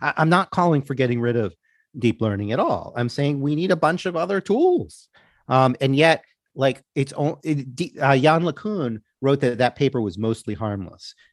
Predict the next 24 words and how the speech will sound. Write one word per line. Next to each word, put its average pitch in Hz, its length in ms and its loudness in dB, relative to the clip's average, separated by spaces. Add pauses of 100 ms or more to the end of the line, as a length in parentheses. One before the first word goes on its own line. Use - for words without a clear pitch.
Your, 131 160 2
your 143 220 2
former, 135 380 0
mm, - 600 -16
colleague 120 380 0
Eric 123 260 -2
Brynjolfsson, 117 560 -6
when 101 140 -6
that 98 180 -8
paper 127 260 -6
came 101 220 -6
out, 90 160 -8
said, 95 140 -10
"This 98 160 -8
is 127 80 -10
a - 20 -6
really 95 160 -4
interesting 90 300 -14
paper. 147 420 -6
People 95 180 -14
should - 200 -20
look 165 200 -8
at 139 120 -2
it." 127 120 -6